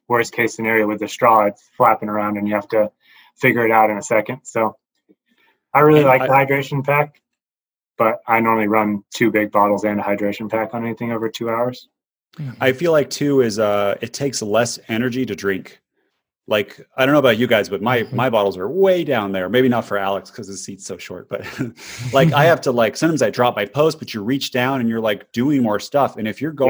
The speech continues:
Speaker 2: going tempo or sweet spot and you have to do that, uh, I find that I get, like, I can get out of breath a little bit easier, or my, or my watts drop while I do it.
Speaker 1: Yeah, Usui also makes a magnetic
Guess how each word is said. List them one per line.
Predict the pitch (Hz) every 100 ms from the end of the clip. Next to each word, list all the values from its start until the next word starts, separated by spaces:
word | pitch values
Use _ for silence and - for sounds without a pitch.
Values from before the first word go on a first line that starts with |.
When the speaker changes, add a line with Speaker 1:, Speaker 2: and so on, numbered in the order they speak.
| 120
Speaker 2:
going | 151 139 -
tempo | 123 127 151
or | 131
sweet | 104 - 120
spot | - 151
and | 135
you |
have | 117
to | 117
do | 98 107
that, | 131 147 - _ _ _ _
uh, | 110 107 104
I | 107
find | 123 120
that |
I |
get, | 101 101 95 -
like, | 113 104
I | 113
can | 104
get | 120 127
out | 120
of | 101
breath | 98 101 104
a | 104
little | 101
bit | 98
easier, | 95 101 127
or |
my, | 98 90 98
or | - 98
my | 95
watts | 95 95 -
drop | - 98 90
while | 104 95
I | 95
do | -
it. | - _ _ _ _ _ _ -
Speaker 1:
Yeah, | 123 139
Usui | 147 156 - 151
also | 143 139 135
makes | 127 127 127 127
a | 117 110 107
magnetic | 113 110 117 120 120 -